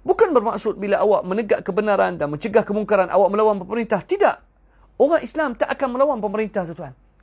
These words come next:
Kita tetap taat. Tapi di manakah hadis Rasulullah sallallahu alaihi wasallam, "La ta'ata li makhluq fi ma'siyatil khaliq"?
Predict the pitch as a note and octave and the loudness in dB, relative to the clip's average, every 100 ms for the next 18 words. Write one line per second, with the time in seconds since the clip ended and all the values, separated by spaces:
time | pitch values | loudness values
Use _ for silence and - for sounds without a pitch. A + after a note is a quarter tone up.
0 | - G#3+ C4 F4+ D#4 - B3+ G#3+ - _ | -6 -4 0 0 0 0 0 0 -4 _
1 | _ _ _ A3+ F4 F4 D4 G#3 D4 G#4 | _ _ _ -8 -4 -4 -2 0 0 0
2 | - C#4+ A3 B3 A3 G#3+ A3+ G3+ A#3+ A#3 | -2 -4 -2 -4 -6 -8 -8 -4 0 0
3 | - - _ - A#3 A#3 A#3 A#3 G3+ A3+ | -2 -16 _ -8 -2 2 4 4 2 0
4 | A3 G#3 A#3+ A3+ F3 - _ _ G#3+ D4 | 0 0 0 0 -2 -6 _ _ 0 2
5 | C4 C#4+ D4+ B3+ B3+ B3+ B3 B3 C4+ D#4 | 2 2 2 2 0 -2 -4 -2 0 0
6 | D4 - A#3 A3+ A3+ C#4 C4+ C4 E4 D4+ | -2 -6 -2 -2 -2 -4 -4 0 2 2
7 | G#3+ | 0